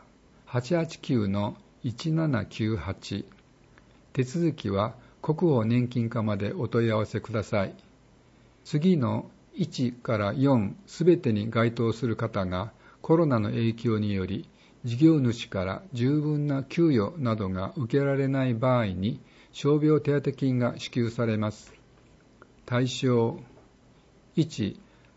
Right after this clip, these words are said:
南風原町国民健康保険に加入している。二、新型コロナウイルス感染症に感染または感染の疑いがあり、療養のために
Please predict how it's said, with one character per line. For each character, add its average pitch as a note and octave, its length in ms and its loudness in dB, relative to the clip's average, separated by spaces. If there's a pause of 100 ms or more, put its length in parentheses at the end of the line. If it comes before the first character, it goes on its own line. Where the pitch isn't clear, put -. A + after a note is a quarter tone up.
(240)
南 D3 200 0
風 E3+ 60 2
原 D#3+ 140 2
町 G#2 300 -2
国 D3+ 380 -2
民 D3+ 120 0
健 D3+ 200 0
康 C#3+ 300 0
保 C3+ 100 0
険 G#2 340 2
に F#2+ 180 0
加 A2 200 -2
入 A2+ 200 4
し - 100 -8
て A2+ 100 -2
い G#2 180 0
る。 G#2+ 200 -8 (720)
二、 B2+ 260 2 (320)
新 D3+ 300 0
型 D#3 260 0
コ D#3 180 0
ロ D#3+ 80 2
ナ D3+ 120 0
ウ D3+ 100 2
イ C#3+ 40 2
ル A#2+ 100 0
ス G2 180 -6
感 A#2+ 260 -2
染 A#2+ 280 -2
症 A2+ 300 0
に G#2+ 260 -2
感 A#2+ 260 0
染 A#2 380 -2 (160)
ま A2+ 100 0
た D#3 160 0
は G#2 220 0 (160)
感 C3 240 0
染 C#3+ 220 -4
の C3+ 180 0
疑 C3 380 0
い B2+ 40 0
が B2 160 0
あ A2+ 60 0
り、 G#2 200 -2 (440)
療 C#3+ 260 6
養 D3 220 4
の C#3+ 140 0
た C3+ 180 -2
め G#2 160 2
に F#2+ 200 -2